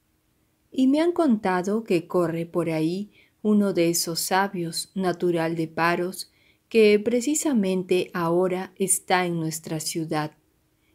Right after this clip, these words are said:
Coincidió que me encontré con el hombre que más dinero se ha gastado en estos sofistas, incluso mucho más él solo que todos los demás juntos.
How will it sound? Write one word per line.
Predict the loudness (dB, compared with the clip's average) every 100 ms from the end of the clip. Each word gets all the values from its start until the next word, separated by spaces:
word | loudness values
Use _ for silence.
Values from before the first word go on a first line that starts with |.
| _ _
Coincidió | -2 -2 -4 -8 -2 0 2 0 -2
que | 2
me | 2 2
encontré | 0 0 0 0 -2 0
con | 0 2
el | 0 0
hombre | 0 0 -2 -2 -2
que | -2 -2
más | -2 -2 -2 -2
dinero | -4 -2 -2 -2 -2 -4
se | -4 -2
ha | -2
gastado | -4 -6 -6 -4 -2 0 -2 -2
en | -4 -4
estos | -6 -8 -8
sofistas, | -8 -8 -8 -6 -6 -6 -8 -10 -14 -18 _ _ _ _ _
incluso | -2 -2 0 0 0 0 -2 -2 0
mucho | 0 0 -2 -2
más | 0 0 -2 -4 -8 -2
él | 0 0
solo | -2 -4 -2 -2 -4 -6 -4
que | -4
todos | -4 -2 0 2 0 -2 -4
los | -6 -4
demás | -4 -2 -4 -6 -8
juntos. | -6 -4 -2 -4 -10 -10 -12 -14